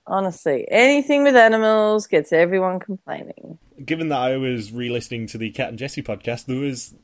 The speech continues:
Speaker 2: I got up to the bit with the baboons, actually. And that was glorious for them as well.
Speaker 1: Yes.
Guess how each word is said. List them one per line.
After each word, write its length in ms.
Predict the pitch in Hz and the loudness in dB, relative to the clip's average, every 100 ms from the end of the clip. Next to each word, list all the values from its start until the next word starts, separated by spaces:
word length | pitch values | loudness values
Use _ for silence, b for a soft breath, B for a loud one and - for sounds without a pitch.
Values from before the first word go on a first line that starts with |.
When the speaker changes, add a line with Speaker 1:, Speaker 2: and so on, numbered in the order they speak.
| _ | _
Speaker 2:
I 80 | 139 | -4
got 160 | 175 | -2
up 140 | 156 180 | -4 -4
to 100 | - | -6
the 80 | 127 | -4
bit 180 | 113 - | -4 -6
with 160 | 110 | -10
the 340 | - 113 110 110 | -4 -2 -2 -2
baboons, 480 | 123 120 143 110 104 | -4 -2 -2 -2 -6
actually. 460 | 95 - 98 98 _ | -8 -8 -12 -12 _
And 80 | 110 | -6
that 100 | 151 | -4
was 260 | 135 104 - _ _ - | -4 -6 -12 _ _ -6
glorious 400 | 104 107 95 92 | -2 -2 -2 -8
for 60 | 101 | -6
them 180 | 98 98 | -6 -6
as 100 | 90 | -4
well. 100 | 98 | -4
Speaker 1:
Yes. 420 | - - - | -4 -10 -18